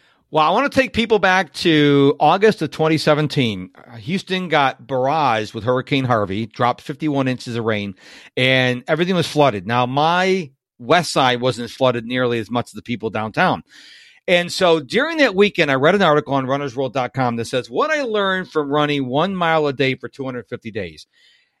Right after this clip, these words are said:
And I said, "Huh, I could do that. Probably takes me about eight, nine minutes to do it." So on August twenty-ninth,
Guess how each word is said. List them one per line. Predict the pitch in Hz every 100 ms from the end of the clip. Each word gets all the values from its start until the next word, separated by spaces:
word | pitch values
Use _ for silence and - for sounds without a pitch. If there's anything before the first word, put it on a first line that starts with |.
| _
And | 151
I |
said, | 160 190 170
"Huh, | - 330 190 - _ _ _ _ _ _ _
I | 277
could | 403 208
do | 147
that. | 110 165
Probably | - 220
takes | 208 190
me | 160
about | -
eight, | 139
nine | 135 147
minutes | 156 240 -
to | 104
do | 104
it." | 80 - _ _ _
So | - 190 180 170 170
on | 160 156 151
August | - 233 262 -
twenty-ninth, | 233 226 185 135 110 139